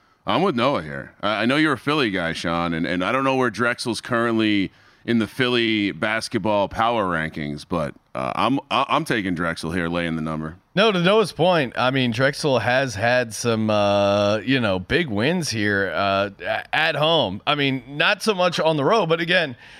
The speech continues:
Speaker 2: uh, <clears throat> they lost three in the road, but they were all on the road coming home against Hofstra. Yeah, I like their chances. I mean, Hofstra is coming in a little hot, but this is their third road game. I'm with you, Noah. I think they, uh, they cool off. So, yeah, let's, uh, let's lay the chalk here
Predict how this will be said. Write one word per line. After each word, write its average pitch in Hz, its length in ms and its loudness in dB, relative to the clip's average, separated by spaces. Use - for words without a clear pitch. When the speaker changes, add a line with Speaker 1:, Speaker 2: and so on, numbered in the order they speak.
Speaker 2:
uh, 139 640 2
<clears throat> - 0 -
they 175 140 2
lost 175 400 2
three 160 160 2
in 143 60 2
the 135 60 0
road, 135 200 4
but 143 80 -4
they 143 80 2
were 143 120 4
all 147 360 4
on 147 80 0
the 123 60 0
road 139 340 2
coming 160 240 2
home 156 260 4
against 131 300 0
Hofstra. 123 680 2
Yeah, 185 180 4
I - 20 2
like 185 180 2
their 175 100 0
chances. 175 440 0
I 180 60 4
mean, 202 120 0
Hofstra 226 400 2
is 226 160 2
coming 214 260 2
in 196 140 2
a 175 80 2
little 175 240 0
hot, 175 340 0
but 147 120 -6
this 175 180 -6
is 170 120 -6
their 165 120 0
third 160 380 0
road 147 340 0
game. 120 380 0
I'm 160 100 2
with 170 220 0
you, 165 80 0
Noah. 127 260 4
I 123 60 2
think 156 240 -2
they, 143 320 2
uh, 123 220 4
they 120 140 -2
cool 135 360 0
off. 127 400 2
So, - 180 -4
yeah, 151 340 2
let's, 139 280 -4
uh, 202 240 4
let's 196 280 0
lay 175 380 0
the 185 140 0
chalk 165 460 2
here 160 360 2